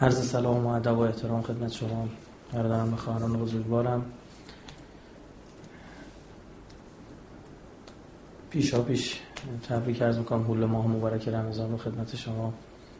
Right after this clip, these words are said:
بزرگواران و عزیزان. امیدوارم که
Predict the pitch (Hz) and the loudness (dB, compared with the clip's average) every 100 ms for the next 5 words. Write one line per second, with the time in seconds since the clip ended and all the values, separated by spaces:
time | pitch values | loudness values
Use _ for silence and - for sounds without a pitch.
0 | - - - - - 113 110 107 110 110 | -18 -18 -18 -18 0 4 6 6 4 6
1 | 113 113 107 110 110 - - - 160 120 | 6 6 6 4 2 -4 -12 -6 4 8
2 | 113 117 120 120 117 - - - - - | 10 10 10 10 6 -2 -18 -18 -18 -18
3 | - - - - - - - - - - | -18 -18 -16 -14 -14 -16 -16 -16 -18 -18
4 | - - - - - 131 123 120 120 123 | -18 -18 -16 -16 -4 2 6 8 8 8
5 | 120 131 123 123 | 4 6 6 6